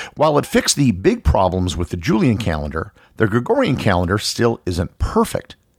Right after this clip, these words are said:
Over time, unless there is a future correction, solstice dates will continue to creep backwards.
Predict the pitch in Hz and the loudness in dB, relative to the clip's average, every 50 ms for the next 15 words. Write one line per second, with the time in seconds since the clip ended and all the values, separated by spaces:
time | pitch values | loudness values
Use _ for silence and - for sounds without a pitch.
0 | _ _ - - - - - _ - 123 143 156 175 240 269 - - 135 117 98 | _ _ -20 -20 -20 -20 -10 _ 0 2 2 4 4 2 0 0 0 2 2 2
1 | 87 80 80 101 135 151 - _ - 98 92 98 110 - - 110 120 131 131 143 | 2 2 0 -2 -4 -6 -8 _ -2 0 2 2 0 2 2 2 2 2 2 2
2 | 143 - - 117 - - 160 165 - - 175 131 98 85 - - 76 76 87 - | 0 0 0 -2 0 0 0 -2 0 2 2 2 2 0 -2 -4 -4 -6 -6 -8
3 | _ _ - - - - - - - 143 147 156 151 - 214 208 - - - 87 | _ _ -20 -20 -20 -12 -8 -4 0 0 0 0 0 -2 -2 -2 -2 0 -2 -2
4 | 76 87 - - - - 107 - - 131 123 - - - 220 170 120 101 95 - | -4 -4 -8 -8 -8 -6 -4 -2 0 0 0 0 0 0 2 2 2 2 0 -2
5 | - 123 - - - - 90 92 - - - - - - 135 139 - - 71 60 | -4 -6 -6 -6 -6 -4 -4 -4 -6 -8 -12 -8 -2 -2 0 0 -2 -4 -8 -8
6 | - - - - | -8 -12 -14 -16